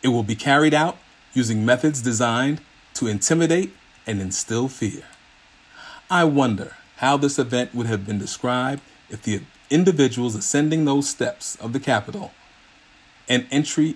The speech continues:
into the hallowed halls of the People's House resembled people of color and Black Lives Matter. What was seen by the world and that station with all those alternative facts, Fox, would it have been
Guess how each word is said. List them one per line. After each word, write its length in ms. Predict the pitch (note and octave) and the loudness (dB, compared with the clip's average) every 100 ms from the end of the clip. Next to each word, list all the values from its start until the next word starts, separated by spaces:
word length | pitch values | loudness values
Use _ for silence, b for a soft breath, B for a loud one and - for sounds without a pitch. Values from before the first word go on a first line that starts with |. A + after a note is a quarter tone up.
| - | -4
into 180 | B2+ A#2 | -6 -2
the 120 | G#2+ | -2
hallowed 340 | A2 A#2+ C3+ B2+ | 2 2 2 0
halls 300 | A#2+ A#2+ A2 | 0 0 -2
of 80 | |
the 60 | - | -8
People's 380 | - A#3 G#2+ - | -4 -2 -2 -6
House 380 | G2 F2+ - - _ _ - | -8 -14 -16 -18 _ _ -6
resembled 500 | A2+ A#2+ B2 A2 - | -2 2 2 0 -2
people 260 | C#3+ C3+ | -2 0
of 100 | A#2+ | -2
color 340 | - A#2+ - - - _ _ _ _ _ | -2 -6 -6 -14 -20 _ _ _ _ _
and 160 | A2+ G2+ | -6 0
Black 260 | A#2 A#2 | 2 2
Lives 260 | A#2+ G#2+ G2+ | 0 0 0
Matter. 360 | A2+ G2 - - - _ - B B B _ | -2 -4 -6 -18 -20 _ -20 B B B _
What 260 | F3 - - _ _ _ _ _ _ - | 2 2 0 _ _ _ _ _ _ -2
was 220 | B2+ A#2+ | -2 0
seen 420 | - F#3+ G3+ G3+ | 0 4 4 4
by 160 | D3+ C3 | 2 2
the 120 | A#2+ | 0
world 680 | A2 D#3 A#2 F#2+ - - - _ _ _ _ _ _ - | 2 2 2 -2 -12 -20 -20 _ _ _ _ _ _ -6
and 180 | B2 A2+ | -2 0
that 220 | G#2+ - | -2 -4
station 600 | - - F#3+ E3+ - A2 | -8 0 0 0 -2 -4
with 140 | G#2+ A#2+ | -2 0
all 420 | C#3 E3 E3+ E3 | 2 2 2 2
those 380 | D3+ D#3 D3+ - | 2 2 2 -4
alternative 720 | A#2 A2+ - D#3 D3+ C#3+ C#3 | -8 -6 -4 -2 -2 -2 -4
facts, 580 | - C#3 A2 - - - _ _ - | -2 -2 -2 -6 -14 -14 _ _ -8
Fox, 440 | F#2+ G2+ - - b b b b b b - | -8 -8 -10 -12 b b b b b b 4
would 140 | F3+ | 6
it 100 | B3 | 8
have 200 | A#3 F#3 | 6 6
been 460 | C#3 F3 F3+ F#3 | 4 2 2 -2